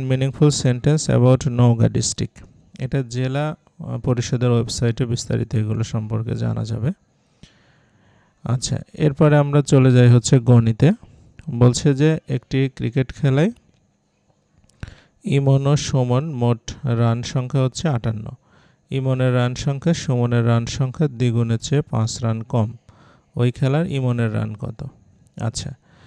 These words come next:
তাহলে এখানে আমরা প্রথমে, আহ, ইমনের, আহ, যদি রানটা ধরি হচ্ছে এক্স রান, তাহলে সুমনের রানটা হবে আটান্ন, যেহেতু মোট, তাহলে আটান্ন থেকে এক্স বাদ দিলেই হবে।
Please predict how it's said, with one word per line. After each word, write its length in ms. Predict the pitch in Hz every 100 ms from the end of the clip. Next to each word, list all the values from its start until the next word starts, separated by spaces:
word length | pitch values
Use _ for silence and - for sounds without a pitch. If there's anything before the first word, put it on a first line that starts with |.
| _ _ - _ _
তাহলে 320 | - 131 139 151
এখানে 200 | 151 143
আমরা 180 | 143
প্রথমে, 520 | 147 139 131 143 147 139
আহ, 60 | - - - - - 120 117 113 -
ইমনের, 500 | 151 147 139 135 120
আহ, 420 | - 110 139 120
যদি 260 | 117 123 123
রানটা 440 | 120 120 117 131
ধরি 380 | 117 120 120 117
হচ্ছে 380 | 113 110 - 170 - _ - - - _ -
এক্স 340 | 113 117 -
রান, 220 | 127 139 214 _ - -
তাহলে 420 | - 120 113 113
সুমনের 540 | 113 - 139 127 123 120
রানটা 300 | 120 120 139
হবে 280 | 139 147 226
আটান্ন, 520 | 156 120 127 123 127
যেহেতু 340 | 120 123 - 120
মোট, 220 | 120 175
তাহলে 160 | - 117
আটান্ন 300 | 110 113 113
থেকে 280 | 110 120 117
এক্স 200 | - 131
বাদ 260 | 113 107
দিলেই 240 | 104 107 104
হবে। 240 | 113 123